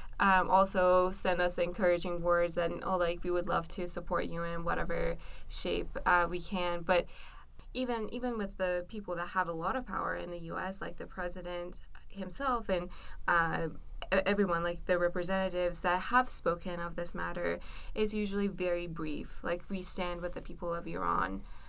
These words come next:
And, you know, that's, that's kind of where it ends, like a very brief statement just to say, "We've,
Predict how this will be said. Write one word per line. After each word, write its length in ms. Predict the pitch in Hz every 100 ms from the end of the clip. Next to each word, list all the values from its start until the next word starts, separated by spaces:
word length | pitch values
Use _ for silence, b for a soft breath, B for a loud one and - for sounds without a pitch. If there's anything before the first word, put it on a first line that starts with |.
| B
And, 300 | 190 180 160 - - -
you 160 | 185
know, 240 | 180 165 170
that's, 240 | 180 -
that's 240 | - 196 196
kind 180 | 190
of 100 | 175
where 160 | 175 175
it 120 | 175
ends, 420 | - 165 180 175
like 180 | - 175
a 80 | 190
very 360 | 170 185 180 180
brief 340 | 175 180 175
statement 540 | - - 175 180 180
just 200 | 175 175 -
to 60 |
say, 380 | 175 175 175 185 B B B B -
"We've, 240 | 202 196